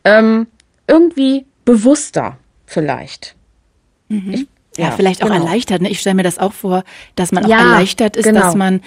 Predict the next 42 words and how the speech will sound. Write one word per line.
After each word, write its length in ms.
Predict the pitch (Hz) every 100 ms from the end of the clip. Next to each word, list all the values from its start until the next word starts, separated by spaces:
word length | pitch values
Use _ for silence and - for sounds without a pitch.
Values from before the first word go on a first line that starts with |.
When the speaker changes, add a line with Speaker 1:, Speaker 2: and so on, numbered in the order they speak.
| -
Speaker 2:
das 120 | 196
ist 160 | 185 -
ja 80 | 202
auch 80 | -
eigentlich 380 | 185 208 220 -
jetzt, 280 | 202 -
ich 200 | - 185 185 175
will 80 | 185
das 160 | 180 175
jetzt 180 | 180 -
gar 140 | 175
nicht 300 | 180 170 -
unbedingt 480 | 196 196 180 185 _
so 200 | 190 208
krass 320 | 202 - 190 -
vergleichen, 460 | 170 165 208 208
aber 100 | 170
wenn 120 | 170
man 120 | 170 170
jetzt 300 | 170 - -
krank 320 | - 180 240
ist 100 | 220
und 160 | 196 180
hat 120 | 185
eine 180 | 180 175
Diagnose 760 | 160 180 175 180 226 208 190 233 - - -
und 160 | - 190
mit 120 | 190
der 100 | 185
man 100 | 180
arbeiten 420 | 185 196 226 190
kann, 200 | - 190
ist 160 | 196 -
es 120 | 185
ja 80 | 185
auch 120 | 196
ganz 240 | - 170 -
oft 200 | 170 -
einfach 460 | 175 165 175 170 -
schon 220 | - 180
mal 140 | 170 165
befreiend 720 | 160 - 165 165 165 165 -